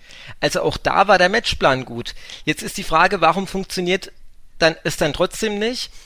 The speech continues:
Eine Baustelle, die ich dann schon sehe, ist, dass übers Umschaltspiel im Moment zu wenig passiert.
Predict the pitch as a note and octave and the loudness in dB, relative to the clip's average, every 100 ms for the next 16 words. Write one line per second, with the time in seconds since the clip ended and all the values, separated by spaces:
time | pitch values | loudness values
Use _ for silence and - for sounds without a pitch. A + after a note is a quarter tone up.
0 | - - D#3 G3 F#3 F3 G3+ - G#3 F#3+ | -14 2 4 4 2 2 2 2 2 0
1 | F#3+ - E3+ D#3 F3+ G3 F#3 G#3 G3+ F#3+ | -2 -2 -2 0 -2 -2 0 2 2 -2
2 | - E3 - - E3+ D#3 - G3+ - G#3 | -2 -4 -4 -6 -2 -2 -4 -2 0 2
3 | - - G#3 G#3 G3+ G3 G3+ - F#3 F#3+ | 0 -2 -2 -2 -2 -2 -4 -4 -2 -2
4 | G#3 - G3 - B3 - | -4 -6 -6 -4 -6 -6